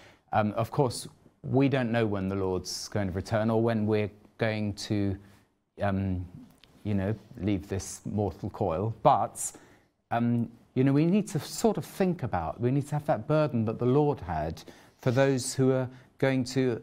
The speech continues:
he says, "I, I will," verse eleven of John seventeen, "I'll remain in the world no longer,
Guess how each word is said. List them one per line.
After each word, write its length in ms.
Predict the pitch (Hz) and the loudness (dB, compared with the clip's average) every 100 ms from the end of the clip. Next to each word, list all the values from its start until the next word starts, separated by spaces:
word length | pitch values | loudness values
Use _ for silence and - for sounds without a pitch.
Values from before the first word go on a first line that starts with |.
| - _ | -10 _
he 80 | 131 | -4
says, 220 | 131 131 | 0 4
"I, 100 | 147 | 4
I 200 | - 143 | 4 2
will," 180 | 143 135 | 2 -2
verse 400 | 123 - 135 - | -2 -2 -2 0
eleven 480 | 131 127 123 113 95 | 2 4 2 -2 -4
of 180 | 95 - | -6 -2
John 380 | 113 104 101 98 | 0 0 -2 -2
seventeen, 440 | 107 104 107 107 | -2 -2 0 2
"I'll 220 | 117 131 | 4 4
remain 340 | 135 131 131 127 | 2 2 2 2
in 80 | |
the 60 | 117 | 2
world 200 | 117 107 | 2 0
no 120 | 110 | 2
longer, 420 | 120 156 101 87 | 2 2 0 -4